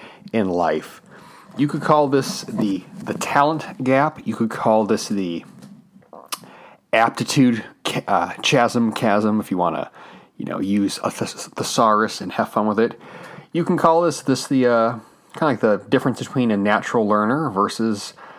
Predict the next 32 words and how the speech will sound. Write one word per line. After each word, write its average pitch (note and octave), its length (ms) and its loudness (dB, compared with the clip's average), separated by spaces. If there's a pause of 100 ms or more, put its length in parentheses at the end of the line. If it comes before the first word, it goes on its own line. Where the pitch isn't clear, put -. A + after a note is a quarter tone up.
(140)
someone B2+ 280 0
that A#2 80 0
has B2 160 0
to - 60 -12
study C3+ 260 0
hard. D3+ 440 0
You G2+ 60 -4
could F#2 80 -8
call G#2+ 240 2
this G#2+ 180 -4
the - 60 -12
difference G2+ 300 -4
between G#2+ 580 -2 (400)
being G#2 300 2
gifted A2+ 440 0
and G2+ 80 0
not G#2+ 200 0
being F2+ 160 -6
gifted. - 340 -10 (380)
What E3+ 100 6
am F3+ 100 4
I D3 80 6
talking G2+ 380 2
about? D2+ 280 0 (960)
I'm C3 140 4
talking G#3 380 4
about D3 240 4
the - 80 -4
concept B2 640 0 (120)
that A2 280 4
the A2+ 240 2
more D#3 440 4